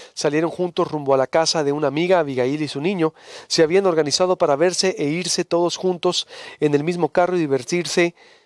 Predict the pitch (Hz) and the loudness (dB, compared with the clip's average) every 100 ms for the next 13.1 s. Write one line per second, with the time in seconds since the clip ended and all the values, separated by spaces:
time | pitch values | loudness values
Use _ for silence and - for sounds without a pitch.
0 | _ - 185 160 - 160 147 _ _ 143 | _ 2 2 2 2 2 0 _ _ -6
1 | 143 147 139 - 175 175 139 - _ _ | 0 2 2 4 2 2 -2 -8 _ _
2 | - 143 143 143 131 127 139 143 143 143 | 0 2 0 -2 -4 0 -2 2 2 2
3 | 131 131 123 127 117 - 143 156 143 139 | 0 -2 0 -2 -4 0 0 0 -2 -2
4 | 135 131 127 143 139 - 127 120 120 127 | 0 0 2 2 0 0 0 -2 -4 -4
5 | 127 123 120 143 135 120 202 196 151 - | -4 -2 -2 0 0 2 2 2 -2 -6
6 | _ - - - - 135 139 143 143 - | _ -20 -20 -10 -4 0 0 2 0 0
7 | 131 180 185 156 147 156 147 131 127 123 | 0 2 2 0 0 0 2 0 0 2
8 | 143 151 147 139 120 151 175 - - - | 2 2 0 -4 -2 -4 -4 -14 -20 -20
9 | _ 143 - 165 156 160 160 143 139 139 | _ -4 0 0 2 2 2 0 0 -2
10 | 143 151 143 143 156 143 127 135 143 151 | 2 2 2 -2 -4 -4 -6 -2 0 2
11 | 151 131 151 151 147 131 185 147 143 - | 2 2 -2 -2 -4 -4 -4 -2 -4 -4
12 | _ _ _ - - - 156 143 214 196 | _ _ _ -20 -4 2 2 2 4 4